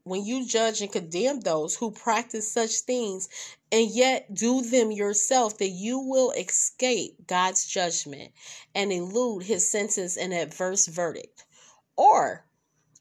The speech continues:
are you so blind as to trifle with and presume upon and despise and underestimate the wealth of his kindness and forbearance and long-suffering patience? Are you unmindful or actually ignorant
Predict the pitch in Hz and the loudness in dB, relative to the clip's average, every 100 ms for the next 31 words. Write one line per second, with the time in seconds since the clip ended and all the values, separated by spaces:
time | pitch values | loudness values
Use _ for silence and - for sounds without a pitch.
0 | _ 196 214 214 285 277 247 - 240 262 | _ 4 4 2 -2 0 2 4 4 4
1 | 240 254 254 196 180 185 190 - 202 180 | 2 0 0 -4 -6 -2 -2 0 0 -2
2 | 180 - _ _ _ - - 247 262 220 | -4 -18 _ _ _ -6 0 2 0 -2
3 | 190 170 170 202 196 190 - - _ 190 | -2 -2 -4 -2 -2 -4 -8 -16 _ -6
4 | 196 - 185 - 247 247 196 185 226 214 | -4 -4 0 2 2 2 0 -4 -6 -4
5 | 190 175 185 180 - 202 208 202 202 - | -4 -6 -6 -6 -2 0 2 0 -2 -4
6 | 202 196 - 196 - 208 180 175 170 165 | -4 -2 -2 -2 -2 -2 -4 -2 -4 0
7 | 196 185 - 175 185 170 - 214 175 151 | 0 0 -4 -6 -4 -4 -4 -4 -6 -6
8 | - - - - - - 190 190 220 208 | -6 -8 -10 -16 -18 -6 -4 0 0 0
9 | 185 214 208 160 165 - - 185 180 190 | 0 -4 -2 -4 -4 -6 -4 -2 -2 -2
10 | 143 - 220 220 190 151 156 160 - _ | 0 2 2 0 -4 -6 -8 -12 -18 _
11 | _ - 269 254 - 117 - - - - | _ -4 0 2 2 -2 -2 0 0 -2
12 | _ _ - 196 208 262 - - 226 208 | _ _ 0 0 2 -2 -4 0 0 0
13 | 196 233 254 254 180 175 170 - 190 285 | -2 0 -2 -4 -4 -2 -2 -2 0 0
14 | - 220 180 - 302 220 170 143 | -2 -4 -6 -2 -2 -2 -6 -8